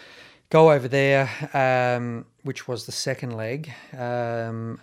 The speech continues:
and, you know, I s-, I won't say scrape through, but, you know, we lost one nil and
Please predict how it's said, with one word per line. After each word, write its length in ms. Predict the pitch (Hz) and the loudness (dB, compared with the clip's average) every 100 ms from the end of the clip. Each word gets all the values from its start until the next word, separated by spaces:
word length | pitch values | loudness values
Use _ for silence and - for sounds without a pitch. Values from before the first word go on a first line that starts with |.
| - | -10
and, 400 | 120 117 113 110 _ _ _ _ _ _ - | -8 -8 -8 -12 _ _ _ _ _ _ -10
you 80 | 110 | -8
know, 160 | 107 110 _ _ _ _ _ _ _ _ - - _ - | -8 -12 _ _ _ _ _ _ _ _ -20 -20 _ -18
I 40 | 110 | -16
s-, 140 | - | -12
I 40 | 127 | -10
won't 160 | 120 | -8
say 140 | 120 113 | -8 -8
scrape 360 | - 123 127 | -4 -4 -4
through, 280 | - 113 135 | -8 -8 -6
but, 420 | 123 117 117 113 | -4 -2 -4 -6
you 60 | 120 | -8
know, 140 | 110 | -8
we 80 | 120 | -6
lost 320 | 120 110 - | -6 -6 -8
one 180 | 123 117 | -8 -6
nil 280 | 120 120 120 | -4 -4 -2
and 400 | 117 110 110 113 | -4 -8 -10 -12